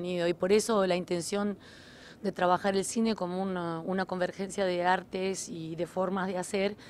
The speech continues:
y haber, eh, este, encontrado lo más bello que, eh, cada persona tiene y poder que esos sueños de, de, de justamente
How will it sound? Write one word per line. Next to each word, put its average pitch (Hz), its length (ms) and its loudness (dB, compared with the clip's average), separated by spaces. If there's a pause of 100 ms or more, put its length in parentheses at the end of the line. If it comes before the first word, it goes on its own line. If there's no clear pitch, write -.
(460)
y 175 440 0
haber, 175 340 6
eh, 170 380 2 (340)
este, 175 580 0
encontrado 180 480 4
lo 185 80 6
más 180 220 4
bello 190 880 6
que, 170 580 2
eh, 160 80 -6
cada 170 300 4
persona 175 440 0
tiene 226 360 4
y 208 60 6
poder 180 460 4 (760)
que 185 120 2
esos 196 220 0
sueños 196 320 2
de, 170 160 4
de, 160 220 -4
de 156 100 -6
justamente 190 640 0